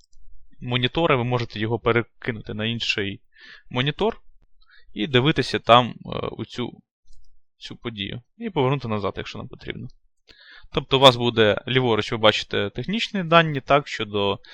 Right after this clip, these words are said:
номера картки, часу події, там,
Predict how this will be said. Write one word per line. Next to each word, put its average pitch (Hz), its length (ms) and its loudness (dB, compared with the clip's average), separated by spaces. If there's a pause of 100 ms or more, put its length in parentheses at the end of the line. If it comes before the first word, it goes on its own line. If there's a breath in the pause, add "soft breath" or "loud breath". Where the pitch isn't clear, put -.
(240 loud breath)
номера 113 320 2
картки, 127 1040 4
часу 113 340 -4
події, 123 800 0 (120)
там, - 200 -12